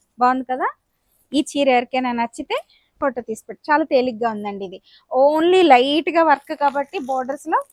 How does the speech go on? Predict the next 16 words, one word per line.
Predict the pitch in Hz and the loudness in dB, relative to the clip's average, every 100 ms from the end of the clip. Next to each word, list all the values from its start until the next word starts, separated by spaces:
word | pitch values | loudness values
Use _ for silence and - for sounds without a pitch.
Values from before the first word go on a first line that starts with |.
| - | -6
కొంచెం | - 311 349 370 262 | 0 0 0 -4 0
వెయిట్ | 247 311 - | 0 0 -6
ఇంకా | 269 277 | -8 0
తక్కువ | 349 262 - - | 0 0 -6 -6
ఉంది | 294 214 | -6 -4
అది. | 175 165 _ - - _ _ _ _ - | -10 -12 _ -20 -20 _ _ _ _ -12
So | - 349 | 0 4
అందు-, | 359 262 269 269 | 6 6 2 -2
నాకు | 277 294 | -2 0
ఆ | |
సేమ్ | 339 294 285 | -4 -4 -4
కలర్ | 320 277 277 | 0 2 2
ఉంది | 294 247 | 0 -2
అది. | 185 185 - _ _ - - _ - - - | -4 -6 -18 _ _ -20 -20 _ -20 -12 0
అందులోనే | 240 285 339 330 415 | 2 4 4 4 2
ఇంకొకటండి, | 320 269 269 233 226 220 233 | 0 0 -2 -4 -4 -4 -2